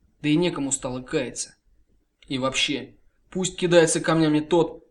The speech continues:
кто в минувшую эпоху вёл себя как человек с большой буквы. А интернет-патриоты пусть помолчат. В сети они могли соревноваться, кто больше любит Сталина и С С С Р,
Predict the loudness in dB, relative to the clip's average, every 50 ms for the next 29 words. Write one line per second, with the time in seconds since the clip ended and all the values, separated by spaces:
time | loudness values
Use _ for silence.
0 | _ _ _ _ _ _ -6 -4 -2 0 0 2 2 0 0 0 0 0 0 -2
1 | -2 0 0 0 0 2 2 2 4 4 2 0 0 -2 -2 -2 -2 -4 -6 -4
2 | -2 0 0 2 2 0 0 -2 -4 -4 -4 -4 -4 -6 -6 -6 -6 -8 -8 -12
3 | -18 -20 _ _ _ _ _ _ _ _ _ _ _ _ _ _ _ _ _ -10
4 | -8 -6 -4 -2 0 0 2 0 0 0 -2 -2 0 2 2 2 2 0 -4 -4
5 | -2 -2 -4 -2 -4 -4 -4 -2 -2 -2 -2 -4 -4 -6 -6 -8 -12 -18 -20 _
6 | _ _ _ _ _ _ _ _ _ _ -4 -4 -4 -4 -4 -6 -4 -2 -2 0
7 | 0 2 2 2 2 4 2 0 0 0 0 0 2 2 2 2 2 2 0 -2
8 | -6 -8 -6 -4 -4 -2 0 -2 -2 -2 -2 0 0 0 0 0 -2 -2 0 0
9 | 2 2 2 0 0 0 -2 -2 -2 -2 -4 -4 -6 -6 -8 -10 -18